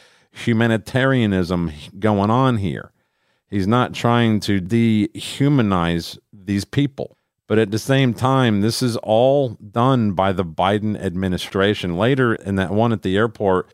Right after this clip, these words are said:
you will see these illegals talking with a member of, uh, ice. They don't see T S A. They see one member of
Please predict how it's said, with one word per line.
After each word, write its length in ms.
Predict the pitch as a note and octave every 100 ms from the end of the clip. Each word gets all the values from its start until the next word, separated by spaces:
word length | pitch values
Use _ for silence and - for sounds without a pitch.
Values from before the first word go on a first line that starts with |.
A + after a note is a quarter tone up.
| -
you 180 | A2
will 100 | A2+
see 260 | G#2+ - B2+
these 440 | G#2+ G2+ F#2 - -
illegals 680 | E2+ A2 A#2+ B2 B2+ G2+ F#2+
talking 440 | - F#2+ G2 G#2+
with 320 | F#2+ F#2 - - _ _
a 100 | F2+
member 420 | F#2 G2 G#2 F2+ F2
of, 160 | D#2+
uh, 160 | E2+ D#2
ice. 520 | F#2+ A2 F2 - - - _ _ _
They 200 | G2+ A#2
don't 220 | C3 C3+
see 260 | - D#3 D3+
T 240 | - G#2+
S 180 | F2 -
A. 260 | G#2+ A#1 - _ -
They 180 | G#2
see 440 | G#2 - A2+ G#2 G#2
one 400 | - F#2+ A2+ D3
member 340 | C3+ B2 A#2+ A#2
of 220 | G2+